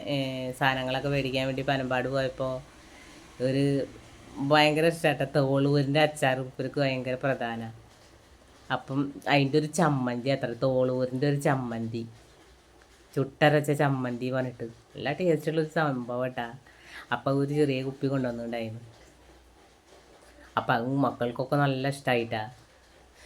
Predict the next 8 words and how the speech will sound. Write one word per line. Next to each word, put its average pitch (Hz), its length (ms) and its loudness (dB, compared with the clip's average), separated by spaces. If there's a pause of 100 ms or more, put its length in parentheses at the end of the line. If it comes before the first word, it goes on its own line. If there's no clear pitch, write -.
(140)
മൂപ്പർക്കും 123 540 -4 (120)
ഒക്കെ 117 220 -6
നല്ല 123 300 -2
ഇഷ്ടമായി. 120 320 -4
അപ്പം 117 240 -2
അതുണ്ടല്ലോ, 120 680 -2 (180)
അപ്പം 110 220 -12
പിന്നെ 127 320 -2